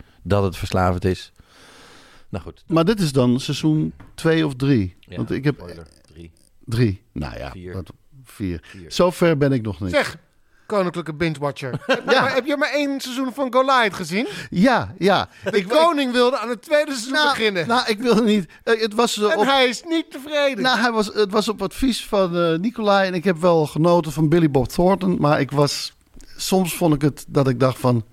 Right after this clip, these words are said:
Speaker 1: Ja.
Speaker 2: hmm, hmm.
Speaker 3: Ja.
Speaker 2: Dacht ik wel van, Billy, waar ben je beland?
Speaker 1: Oh, ik heb echt staan juichen bij Billy, want Billy
Speaker 2: Ja,
Speaker 1: is dan
Speaker 2: maar hij is te gek.
Speaker 1: En dan sleept hij er weer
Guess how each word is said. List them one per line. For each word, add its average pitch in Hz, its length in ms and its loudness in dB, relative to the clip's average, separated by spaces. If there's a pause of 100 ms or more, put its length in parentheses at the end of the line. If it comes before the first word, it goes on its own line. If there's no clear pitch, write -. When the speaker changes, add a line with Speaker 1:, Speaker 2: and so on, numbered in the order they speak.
(200)
Speaker 1:
Ja. - 100 -12
Speaker 2:
hmm, 185 400 2 (180)
hmm. 147 440 -6
Speaker 3:
Ja. 139 200 -14 (1300)
Speaker 2:
Dacht 147 280 -4
ik 147 80 -8
wel 175 160 4
van, 156 220 -2
Billy, 202 400 0
waar 160 160 0
ben 170 120 0
je 170 120 2
beland? 151 520 -4 (240)
Speaker 1:
Oh, 85 120 -8
ik 82 80 -10
heb 78 100 -18
echt 73 120 -16
staan 82 220 -12
juichen 82 440 -8
bij 71 140 -2
Billy, 71 240 -4
want 78 260 0
Billy 92 160 4
Speaker 2:
Ja, 143 200 0
Speaker 1:
is - 140 -6
dan - 200 2
Speaker 2:
maar 147 140 2
hij 196 160 2
is 170 120 0
te 160 80 -10
gek. - 260 -6 (220)
Speaker 1:
En 78 180 -8
dan 78 220 -6
sleept 87 440 -8
hij 90 80 -8
er 90 60 -8
weer 90 300 -6